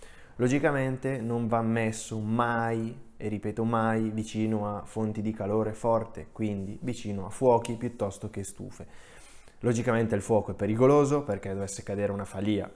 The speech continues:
il coniglio può prendere fuoco, perché ha il pelo, la pelliccia, e è un materiale che tende a infiammarsi molto, molto velocemente, e in più prende radiazioni di calore troppo forti, troppo forti che possono dar fastidio.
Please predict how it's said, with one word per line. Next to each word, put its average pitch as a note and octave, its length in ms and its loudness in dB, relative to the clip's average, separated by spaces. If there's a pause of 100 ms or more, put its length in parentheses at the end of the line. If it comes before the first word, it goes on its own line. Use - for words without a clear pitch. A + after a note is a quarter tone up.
(100)
il F#2+ 100 -14
coniglio G#2 480 -4 (260)
può A2 160 0
prendere G2+ 420 0
fuoco, G#2 460 4
perché G2 260 -2
ha F#2+ 40 -2
il F#2+ 100 -4
pelo, G2+ 320 0
la F#2+ 100 -6
pelliccia, G2+ 640 -2
e F#2+ 160 -6
è F#2+ 80 0
un F#2+ 320 -4 (240)
materiale G2+ 560 -2
che F#2+ 220 -6 (260)
tende G#2+ 220 -2
a - 20 -2
infiammarsi G2+ 540 -8
molto, A2 320 0
molto F#2 220 -4
velocemente, G#2+ 680 -4 (300)
e D3+ 120 0
in D3+ 180 2
più A#2+ 360 0
prende A#2 340 0
radiazioni G#2+ 420 -2
di A#2 40 -4
calore A#2+ 300 2
troppo G#2+ 340 -2
forti, F#2+ 560 -6 (420)
troppo A#2 240 -2
forti B2 280 0
che A#2+ 100 -4
possono A2 320 -2
dar G2 140 -6
fastidio. G2 640 -4